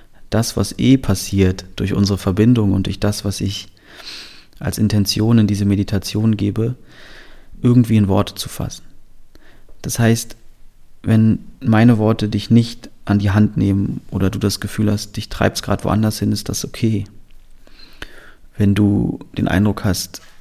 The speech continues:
es passiert weniger, als dir lieb wäre, ist das okay. Bewerte nicht, geh einfach mit dem Moment und vertraue. Probiere zu vertrauen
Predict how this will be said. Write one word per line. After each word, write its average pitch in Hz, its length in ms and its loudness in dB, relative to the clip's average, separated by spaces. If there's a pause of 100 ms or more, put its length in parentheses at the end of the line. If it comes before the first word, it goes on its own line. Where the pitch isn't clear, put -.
(220)
es 110 140 -6
passiert 110 460 0
weniger, 110 400 6
als - 180 -4
dir 104 100 -2
lieb 123 260 0
wäre, 104 160 -2
ist 101 140 -4
das - 160 -6
okay. 113 480 -4 (1800)
Bewerte 110 440 2
nicht, 147 440 0 (640)
geh - 140 -2
einfach 117 300 0
mit 117 160 0
dem 110 80 4
Moment 107 440 2
und 107 120 -2
vertraue. 101 680 2 (1200)
Probiere 127 400 0
zu 123 140 -4
vertrauen 113 760 2